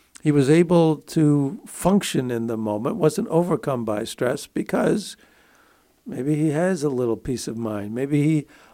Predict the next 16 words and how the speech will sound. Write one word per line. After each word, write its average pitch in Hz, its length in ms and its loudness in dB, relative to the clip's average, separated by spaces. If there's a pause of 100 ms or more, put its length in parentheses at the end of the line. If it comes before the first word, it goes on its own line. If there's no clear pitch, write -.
(140)
also 160 420 0
knows 110 640 -2
that 123 140 -4
it's 113 140 -8
about 113 300 -4
giving 113 300 -4
glory 110 260 -2
to 117 80 -4
God. - 80 -12 (320)
I 151 60 -10
mean, 131 160 2
his 156 200 2
faith - 580 0 (420)
helps - 440 -6 (140)
him. 110 420 -12 (760)
Um, 131 480 -8